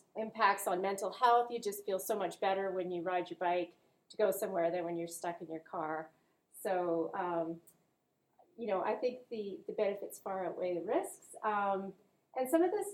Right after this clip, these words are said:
data here that if, if you're ever looking for this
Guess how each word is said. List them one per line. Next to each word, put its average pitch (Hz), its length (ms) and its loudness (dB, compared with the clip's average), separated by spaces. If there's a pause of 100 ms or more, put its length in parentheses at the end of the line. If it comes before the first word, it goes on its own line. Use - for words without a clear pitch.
data 254 340 2 (140)
here 214 400 -2
that 220 140 0
if, 214 120 0 (320)
if 220 140 -8
you're 233 160 0
ever 247 220 0 (140)
looking 220 560 -2
for 190 160 0
this 190 220 -4